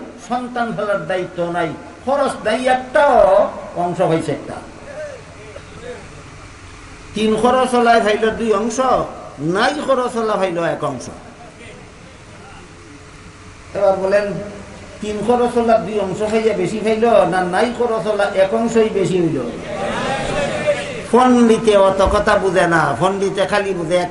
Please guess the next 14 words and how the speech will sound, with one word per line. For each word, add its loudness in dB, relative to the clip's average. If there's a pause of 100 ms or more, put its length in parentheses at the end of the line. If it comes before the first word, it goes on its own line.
থেকে -2
দুই 0
বেশি। -4 (3500)
তা 0
কিচ্ছা 0
কই 2
শুনেন। -4 (1700)
তো 4
মানুষ 6
আছিল 4
মূর্খ, 4
লেখাপড়া 6
জানে 2
না, -6